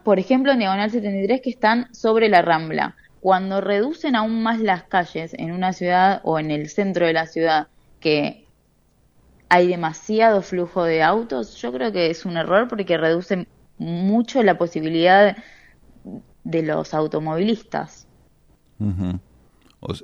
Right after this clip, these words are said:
Speaker 1: Y
Speaker 2: eh,
Speaker 1: de todas maneras, el
Speaker 2: sí.
Speaker 1: problema es que no hay mantenimiento de estos. Las bicisendas están,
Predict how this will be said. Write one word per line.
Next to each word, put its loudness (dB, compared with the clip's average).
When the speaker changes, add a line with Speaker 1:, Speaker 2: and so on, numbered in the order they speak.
Speaker 1:
Y -10
Speaker 2:
eh, 2
Speaker 1:
de -2
todas -4
maneras, -2
el 2
Speaker 2:
sí. 0
Speaker 1:
problema 0
es -6
que -6
no -2
hay 0
mantenimiento 0
de 4
estos. -6
Las -6
bicisendas -4
están, -6